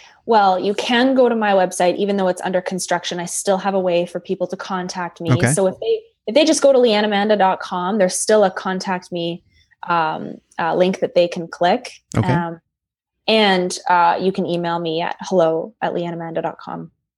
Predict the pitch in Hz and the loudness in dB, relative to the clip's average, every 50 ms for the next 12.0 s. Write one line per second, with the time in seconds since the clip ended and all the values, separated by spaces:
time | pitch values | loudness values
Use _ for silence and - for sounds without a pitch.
0 | _ _ _ _ _ _ _ _ _ _ _ _ _ - 107 107 104 98 95 92 | _ _ _ _ _ _ _ _ _ _ _ _ _ -2 0 0 0 0 -2 -4
1 | - - 113 110 107 - 104 95 107 101 - - - 123 117 - - 110 - 110 | -4 -2 -2 -2 0 -2 -4 -4 -4 -6 -8 -6 -4 -4 -2 -2 -2 0 0 2
2 | 113 123 127 135 135 120 - - - 131 123 123 113 113 107 107 - - - 110 | 2 2 2 0 0 -2 -4 -4 -2 0 0 2 2 2 2 2 0 -4 -4 -2
3 | 110 110 113 117 117 117 113 - - 120 110 110 113 110 - - 127 120 123 127 | -2 0 0 2 0 0 -2 -2 -2 -2 0 0 0 0 0 -2 -2 -2 -2 -2
4 | 123 - _ - - - - - _ _ _ 135 113 110 110 107 107 104 - - | -4 -6 _ -20 -20 -20 -20 -20 _ _ _ -4 -2 0 0 0 -2 -2 -4 -4
5 | 107 104 104 98 - - 120 120 120 110 104 104 110 - - - - - - - | -2 -2 -2 -2 0 2 2 4 4 4 4 4 2 2 0 -2 -4 -4 -6 -8
6 | - - 127 113 117 117 117 113 110 - 123 123 123 - 127 120 117 110 107 110 | -12 -6 -2 0 0 2 2 0 0 0 -2 -2 -2 -2 -2 -2 0 0 2 2
7 | 110 113 117 120 123 117 - 120 110 101 117 117 120 120 117 113 117 110 - - | 2 2 2 0 -2 -2 -2 -2 0 2 2 2 2 2 2 2 2 0 2 2
8 | 123 120 - - 120 123 120 120 120 120 117 107 107 - - 117 117 113 - 127 | 2 2 0 0 0 2 4 4 4 4 2 0 0 0 2 2 2 2 0 2
9 | 123 120 113 - - 104 101 98 95 - - - - - - - - _ _ 127 | 2 2 2 2 0 -2 -2 -2 -2 -4 -6 -16 -20 -20 -20 -20 -20 _ _ 0
10 | 113 107 107 101 110 107 104 - - 110 113 117 - - - 117 113 113 113 107 | 0 2 2 2 0 0 0 0 0 0 0 0 -2 -2 -4 -2 0 0 0 0
11 | 107 - - 117 117 - 127 120 113 - 123 120 117 110 104 120 143 139 98 87 | 0 0 2 2 2 2 2 0 0 0 0 0 0 2 2 2 2 0 -2 -4